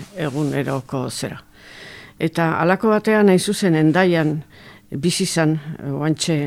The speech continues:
egin du berriz buelta Donostira, baina Hendaian bizi zan adiskide bati galdetu nion, Hendaian bizi dan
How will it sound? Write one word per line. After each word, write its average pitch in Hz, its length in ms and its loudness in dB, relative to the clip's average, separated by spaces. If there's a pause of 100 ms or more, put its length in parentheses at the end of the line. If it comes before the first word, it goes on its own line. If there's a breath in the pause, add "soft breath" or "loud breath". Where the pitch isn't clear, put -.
egin 160 300 2
du 151 340 0
berriz 143 400 -2
buelta 147 440 0
Donostira, 151 560 -2
baina 147 240 -2
Hendaian 151 480 0
bizi 156 220 -4
zan 156 260 0
adiskide 160 460 0
bati 165 260 0
galdetu 165 420 2
nion, 170 300 4 (360 loud breath)
Hendaian 185 640 6
bizi 202 300 2
dan 165 220 2